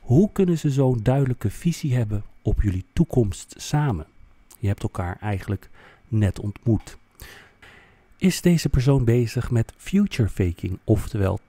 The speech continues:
toekomstvervalsing? In deze podcast gaan we het dus hebben over wat je moet weten over deze datingstrategie. Waarom het een teken is dat je misschien met een narcist omgaat. In ieder geval iemand met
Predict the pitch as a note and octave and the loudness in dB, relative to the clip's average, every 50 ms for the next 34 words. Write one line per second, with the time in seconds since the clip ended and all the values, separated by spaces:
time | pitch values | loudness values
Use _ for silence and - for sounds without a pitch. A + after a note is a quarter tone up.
0 | _ - - G3+ - - D3+ B2+ F2 - - - - - - - - - F#2+ - | _ -4 -2 -2 0 2 0 0 0 -2 -8 -12 -18 -20 -20 -8 -4 -4 -4 -2
1 | - - F#2 E2+ - - - - B2 - _ _ _ _ - - - C3 B2 C3 | -2 -2 -4 -4 -4 -10 -12 -14 -14 -16 _ _ _ _ -14 -8 -4 0 0 2
2 | B2+ - C3 - - B2 - - A#2+ A2 - - - A2 G#2 G#2 G2+ G2 G2 - | 0 0 0 2 2 2 2 2 0 0 0 -2 -2 -2 0 0 -2 -2 -6 -8
3 | - G2 - G#2+ G#2 G2+ G#2 G2 G2 F#2+ - G#2 F#2+ G2+ G2 - - G#2+ F#2+ F#2+ | -10 -8 -4 -2 -2 -2 -2 -2 -2 -4 -2 -2 -2 -2 -4 -4 -6 -8 -6 -6
4 | F#2 - - F#2 F#2 G#2 B2+ C3+ - - A#2 A2+ G2+ G2 F#2+ - G#2+ F#2+ F#2+ G2 | -6 -6 -6 -2 -2 -2 -2 -2 -4 -6 -6 -4 -4 -4 -4 -4 -4 -2 0 0
5 | F#2+ F2+ - - F#2 F2 E2+ - G2+ G#2 - - - E2+ D#2+ - - - - F2 | 0 -2 -4 -6 -8 -2 0 2 2 2 2 0 -2 -4 -4 -6 -6 -4 -4 -4
6 | F2 - G#2 - - - D#2+ D2 - - - - - - - - - F#2 F2+ F#2+ | -2 -2 -4 -6 -6 -6 -8 -10 -12 -16 -18 -18 -18 -20 -14 -6 -2 0 2 2
7 | F#2+ F#2+ F#2+ F#2 E2+ - - E2+ D#2+ _ - G#2+ G#2 G2+ - - F#2 F#2 F2+ - | 2 0 -2 -2 -2 -4 -6 -8 -6 _ -2 0 0 0 0 -2 -2 -4 -4 -2
8 | - G2 F2 - - G2 F#2+ - - A2 G2 F2+ F2 - - - G2 G2+ - - | -4 -4 -4 -4 -4 -4 -4 -4 -2 -2 0 0 0 -2 -4 -4 -6 -6 -6 -12
9 | - - - A2+ G#2 G2 - - - D#3+ D#3 - - - - A#2 G2+ - - - | -16 -6 -2 0 0 0 -2 -2 -2 -2 -2 -2 -6 -6 -2 -2 -2 -2 -2 -2
10 | F2+ E2 - - _ _ _ _ - - - - D3+ - F#3+ F3 F3 - D#3+ C#3+ | -4 -4 -4 -8 _ _ _ _ -20 -14 -10 -8 -6 -2 0 0 0 0 0 -2
11 | - D3 C3+ C3 - - B2 A#2+ A#2+ A2+ A2 - - - - - - - - - | -2 -2 -2 -4 -4 -4 -4 -2 -2 -2 -4 -6 -10 -18 -20 -20 -20 -20 -12 -6
12 | - G2+ - - | -6 -6 -6 -6